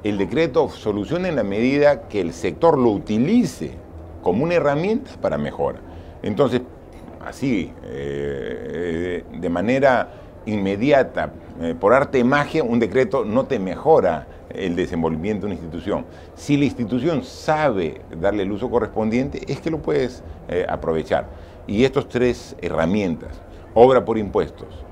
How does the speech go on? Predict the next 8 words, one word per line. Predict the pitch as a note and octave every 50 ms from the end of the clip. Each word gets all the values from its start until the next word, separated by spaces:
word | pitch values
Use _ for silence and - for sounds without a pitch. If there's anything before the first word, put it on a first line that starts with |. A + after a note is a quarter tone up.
| - - -
asociación | - G2 - G#2 A2 G2 F2 A2+ C3 B2
pública | A2 C3+ B2+ A#2+ A#2 F#2+ G#2 F#2+
privadas, | G2 G2+ F#2+ F#2 D#2 C#2 C2 A1+ - - - - - - - -
e | - G#2 G2+ G2 - - -
invierte | - - G3+ G2 G2+ C3 C#3+ C3 C#3 - -
punto | - - - A2+ A#2 G#2+ - G2 E2+
P | - - - A2+ A2+ A#2 -
E, | A#2 C3+ E3 -